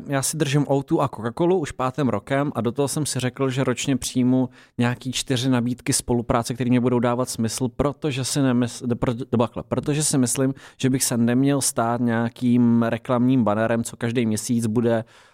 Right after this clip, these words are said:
upozorňovat svoji bublinu na úplně jinou věc. Jo, jednou to bude kola, po druhý jiný nápoj. Nejsem zastáncem tohodle chování. Takže tam přemýšlím nad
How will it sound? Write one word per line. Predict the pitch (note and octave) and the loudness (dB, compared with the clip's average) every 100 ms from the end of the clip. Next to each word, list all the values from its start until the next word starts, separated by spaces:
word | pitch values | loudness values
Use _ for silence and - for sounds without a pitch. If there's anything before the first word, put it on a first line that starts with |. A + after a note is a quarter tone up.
| _ | _
upozorňovat | A#2 - C3 C3 C3 C3 B2+ - | -2 2 2 2 2 2 0 -2
svoji | B2+ C3 | 0 0
bublinu | B2 A2+ B2 B2 B2+ | 0 0 2 2 2
na | B2 | 0
úplně | A2+ - C3 A#2+ | -4 -4 0 2
jinou | A#2+ A2+ | 2 0
věc. | G#2 G#2 - - _ _ _ A#2 | 0 -2 -8 -14 _ _ _ 0
Jo, | B2 | 2
jednou | B2+ B2 B2+ | 4 2 2
to | B2+ | 0
bude | A#2 B2 A#2 G#2+ G#2+ | -2 0 0 0 -2
kola, | - C3 C3 | -2 0 0
po | C3 | -2
druhý | A#2+ B2 A#2 | -4 -2 2
jiný | B2+ B2+ | 2 2
nápoj. | B2+ A2+ B2 A#2 A2 | 2 0 0 0 -2
Nejsem | F2+ G#2+ C#3+ C#3+ C#3 | -4 -2 0 0 0
zastáncem | A#2 C#3 B2+ C#3 B2+ | -2 -2 -2 0 0
tohodle | A2+ A#2+ A#2+ | 0 -2 -2
chování. | - G2+ G#2+ G2+ F2 - _ _ _ _ _ - | -2 -2 -2 -2 -6 -10 _ _ _ _ _ -2
Takže | C#3 C3+ D3 D3+ D3 | -2 0 2 2 2
tam | D#3 D3 | 0 -2
přemýšlím | - D3 C#3+ - D#3 | -2 0 0 0 0
nad | C3+ | 0